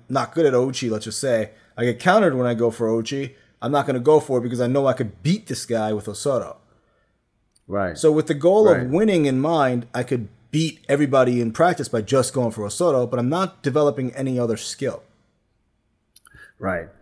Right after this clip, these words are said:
Speaker 1: Right? Which is
Speaker 2: So
Speaker 1: you're gonna lead to problems down the line. You see what I mean?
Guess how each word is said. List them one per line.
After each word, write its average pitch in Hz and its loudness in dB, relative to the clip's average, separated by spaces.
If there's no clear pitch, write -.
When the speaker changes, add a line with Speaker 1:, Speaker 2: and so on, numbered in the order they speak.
Speaker 1:
Right? 120 -2
Which 127 -6
is 139 -8
Speaker 2:
So 117 4
Speaker 1:
you're 113 6
gonna 147 2
lead 160 -2
to 143 -6
problems 147 2
down 131 0
the 123 -2
line. 127 -2
You 120 -18
see 135 -10
what 123 -4
I 120 0
mean? 127 -4